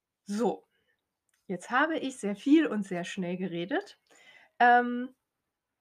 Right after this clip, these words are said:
was solltest du mitnehmen von dieser Podcast-Folge? <clears throat> Jetzt muss ich mal was trinken, ne, zum Thema viel trinken. Sorry, einen Schluck trinken. So. Oh, wieder die Tochter im Hintergrund.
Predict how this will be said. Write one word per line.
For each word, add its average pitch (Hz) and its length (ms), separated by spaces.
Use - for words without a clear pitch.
was 294 180
solltest 294 300
du 277 40
mitnehmen 285 360
von 220 180
dieser 185 200
Podcast-Folge? 190 840
<clears throat> - 1080
Jetzt 208 160
muss 233 100
ich 220 60
mal 196 80
was 190 140
trinken, 233 400
ne, 196 140
zum 190 200
Thema 190 280
viel 190 180
trinken. 196 420
Sorry, 226 300
einen 190 180
Schluck 185 200
trinken. 294 280
So. 202 460
Oh, 302 160
wieder 254 180
die 226 100
Tochter 196 300
im 180 60
Hintergrund. 185 420